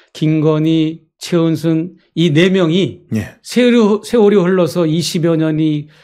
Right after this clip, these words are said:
Speaker 1: 거의 다 된 지금
Speaker 2: 예.
Speaker 1: 똑같이 윤석열 정권의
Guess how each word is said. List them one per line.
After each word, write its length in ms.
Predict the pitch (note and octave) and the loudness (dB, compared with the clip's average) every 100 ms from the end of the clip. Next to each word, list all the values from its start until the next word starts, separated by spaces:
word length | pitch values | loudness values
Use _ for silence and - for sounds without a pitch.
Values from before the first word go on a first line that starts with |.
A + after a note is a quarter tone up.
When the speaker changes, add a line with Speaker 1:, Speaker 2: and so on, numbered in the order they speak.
| _ | _
Speaker 1:
거의 280 | - D3+ D3+ | -4 -2 -2
다 220 | D3+ D#3 | -4 -6
된 280 | C3+ D3+ C#3+ - | -4 -4 -6 -8
지금 520 | - E3 G#3+ C3 - - | -4 0 2 0 -8 -10
Speaker 2:
예. 160 | A2+ E2 _ _ - | -10 -10 _ _ -12
Speaker 1:
똑같이 840 | - C#4 - A#3 A3 - E3 - _ - | -2 -2 0 -2 -2 -6 -6 -10 _ -2
윤석열 580 | F#3 E3 F3+ F3+ E3+ | 0 2 2 2 0
정권의 760 | D#3 D3+ D3+ D#3 D3+ E3 A3+ | 0 -4 -2 -2 0 0 -2